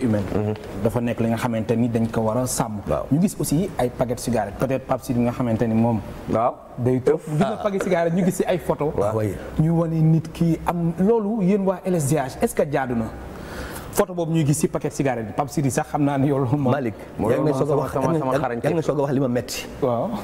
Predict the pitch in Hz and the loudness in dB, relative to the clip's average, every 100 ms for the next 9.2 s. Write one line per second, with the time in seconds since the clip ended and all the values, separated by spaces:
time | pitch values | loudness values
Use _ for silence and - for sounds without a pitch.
0 | - - 139 - 175 151 156 127 - 175 | -10 0 2 4 0 0 0 0 2 0
1 | 135 117 101 117 120 - - - - - | 2 2 2 -2 -2 -4 -10 -16 -16 -14
2 | - - - 120 135 131 - 147 131 107 | -14 -14 -4 -2 0 -2 -4 -4 -2 0
3 | 117 139 - - - - - - - 135 | 0 0 -2 -6 -6 -8 -14 -12 -2 0
4 | 139 - 143 143 156 139 147 98 87 131 | 2 2 2 0 0 -2 -2 -2 2 0
5 | 127 - - 123 - 127 107 113 117 - | 0 -2 0 0 0 0 2 0 -2 -4
6 | 67 - - - - - - 143 160 180 | -8 -12 -14 -14 -14 -6 -2 0 2 0
7 | - - - 233 190 165 240 117 107 82 | -2 -8 -2 0 2 2 4 4 0 -2
8 | - 120 165 170 135 135 147 135 147 139 | -2 0 2 2 2 2 2 0 -2 0
9 | 92 71 | -2 -2